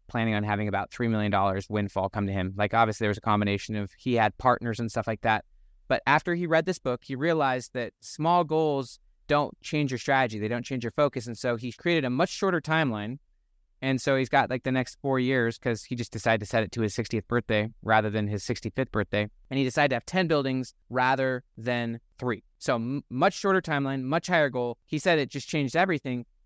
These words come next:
One of the things you will find, and you'll quickly see that it changed, is it changed his strategy. He was overly fixated on the fact that he had to develop the buildings himself. And that came from a philosophy. Often our strategy and even our goals come from our philosophy. And a big part of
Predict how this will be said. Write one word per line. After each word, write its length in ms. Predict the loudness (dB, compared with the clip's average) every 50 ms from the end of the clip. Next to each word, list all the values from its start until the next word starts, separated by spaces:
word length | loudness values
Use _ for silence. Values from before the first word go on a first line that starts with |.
| _ _ _
One 240 | -6 -2 0 0 2
of 40 | 2
the 80 | 0
things 320 | 0 0 0 0 0 0 0
you 140 | 0 0 0
will 140 | 0 -2
find, 440 | -2 0 2 2 2 2 2 0 -2
and 80 | -4 -4
you'll 140 | -4 -4 -4
quickly 320 | -4 -6 -6 -4 -6 -8
see 300 | -4 -2 0 0 0 0
that 180 | -2 -2 -4 -4
it 140 | -6 -8
changed, 420 | -8 -4 -2 0 0 0 -2 -2 -4
is 160 | -8 -8 -8
it 80 | -10 -10
changed 320 | -8 -6 -4 -4 -6 -6
his 160 | -8 -10 -10
strategy. 640 | -6 -2 0 2 2 2 2 -2 -6 -10 -14 -16 -18 _ _ _ _ _
He 160 | -4 -2 2
was 220 | 2 4 2 2 0 -2
overly 420 | 0 2 2 2 2 2 0 0 0
fixated 560 | -2 _ -4 -4 -4 -4 -4 -4 -2 0 0
on 80 | 0 0
the 80 | 0
fact 260 | 2 4 4 4 2
that 100 | 0 -6
he 180 | -6 -2 -2 -2
had 320 | 0 2 2 2 0 0
to 160 | -4 -6 -4 -4
develop 560 | -2 -4 -4 0 2 4 4 4 4 0 -2 _ _ _ -8
the 120 | -6 -4
buildings 540 | -2 0 2 2 2 0 -2 -6 -8 -10 -8
himself. 600 | -8 -8 -6 -4 -4 -4 -4 -4 -8 -20 -20 -20 _ _ _ _ _ _ _ _ -4
And 260 | -2 -2 -2 -2 0
that 200 | 2 2 2 2
came 180 | 0 -2 -2 0
from 160 | 0 0 -2
a 80 | -2
philosophy. 480 | -2 0 0 2 2 0 0 -4 -6 -2
Often 320 | 0 0 0 0 0 0
our 80 | 0 -2
strategy 540 | -2 -2 0 2 4 4 2 2 0 -2 -2
and 80 | 0
even 160 | 0 -2 -2 -2
our 120 | -2 -2
goals 300 | -2 -2 -2 -2 -2 -4
come 160 | -4 -6 -6
from 160 | -6 -4 -4
our 80 | -4 -4
philosophy. 460 | -2 0 0 2 2 0 -2 -4 -6
And 80 | -6 -4
a 40 | -4
big 180 | -4 -4 -4
part 200 | 0 0 2 2
of 80 | 0